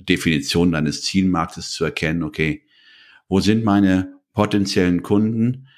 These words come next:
oder wer sind diese zehn Prozent, von denen ich gerne vielleicht auch zehn Prozent haben möchte oder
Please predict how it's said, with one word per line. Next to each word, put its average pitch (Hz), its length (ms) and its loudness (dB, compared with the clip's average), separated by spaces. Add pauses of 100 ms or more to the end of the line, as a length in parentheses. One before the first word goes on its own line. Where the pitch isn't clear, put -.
(260)
oder 92 320 0
wer 101 140 2
sind 113 240 2
diese 95 240 2
zehn 87 320 0
Prozent, 85 760 -4 (120)
von 87 240 -4
denen 87 220 2
ich 90 120 -6
gerne 92 640 2 (220)
vielleicht 101 240 0
auch 92 100 -2
zehn 101 240 0
Prozent 92 380 -2
haben 98 320 2
möchte 76 440 0
oder 78 360 -6